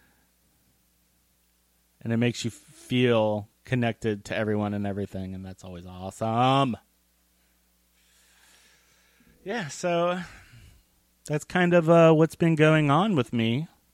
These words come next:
And, uh, I think that might do it for this episode. I know it wasn't a really long episode, but I hope somebody got something out of it, right? And, uh,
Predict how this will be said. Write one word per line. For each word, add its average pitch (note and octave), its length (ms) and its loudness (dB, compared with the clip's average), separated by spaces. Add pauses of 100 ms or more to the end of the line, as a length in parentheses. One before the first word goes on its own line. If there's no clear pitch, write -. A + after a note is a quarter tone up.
(1500)
And, A#2 300 -4
uh, A#2 440 0
I C3+ 60 -6
think D#3+ 200 -2
that E3+ 100 0
might C#3+ 280 -2
do C#3+ 180 0
it D#3 100 -2
for C3+ 140 -2
this B2 200 -2
episode. A#2 720 -2
I A#2 100 -4
know A#2+ 260 0
it A#2 40 -2
wasn't A#2 280 -4
a A#2 40 -6
really A2+ 280 -2
long A2+ 300 -2
episode, A2 720 -4
but F#2+ 500 -8 (960)
I A2 60 -6
hope A#2+ 200 0
somebody A#2+ 300 0
got A2+ 260 2
something D3+ 440 -2
out A#2 200 0
of B2 80 -2
it, F#3 180 -4 (540)
right? E3+ 300 -4 (1080)
And, A#2+ 220 -4
uh, A#2 240 0